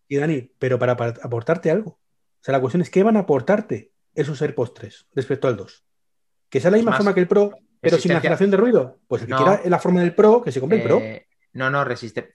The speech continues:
Speaker 2: a ver, pueden mejorar en resistencia a sudor al polvo, pueden mejorar en autonomía, pueden mejorar en, en sistema, eh, en sistema de, a mí lo que más me intriga es el quien haga realmente funcional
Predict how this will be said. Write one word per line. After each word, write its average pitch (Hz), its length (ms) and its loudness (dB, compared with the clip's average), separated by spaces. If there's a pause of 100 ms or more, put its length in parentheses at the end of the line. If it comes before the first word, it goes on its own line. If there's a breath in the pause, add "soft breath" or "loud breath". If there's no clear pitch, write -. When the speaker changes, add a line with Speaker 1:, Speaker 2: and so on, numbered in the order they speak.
Speaker 2:
a 110 100 -4
ver, 117 280 -4
pueden 120 260 -6
mejorar 131 360 -4
en 127 80 -6
resistencia 113 460 -10
a - 20 -10
sudor 120 240 -6
al 117 120 -4
polvo, 143 320 -6
pueden 117 240 -8
mejorar 117 560 -6
en 113 220 -6
autonomía, 117 520 -8
pueden 117 160 -6
mejorar 117 420 -4
en, 113 220 -8
en 113 160 -14
sistema, 117 640 -6
eh, 110 540 -8 (480)
en 120 120 -12
sistema 127 460 -6
de, 123 320 0
a 120 100 -2
mí 143 160 -4
lo 156 140 -2
que 151 120 -6
más 151 340 -2
me 135 100 -8
intriga 143 640 0
es 135 280 -8
el 123 240 -8
quien 120 220 -6
haga 139 220 -2
realmente 143 840 -4 (340)
funcional 131 840 -6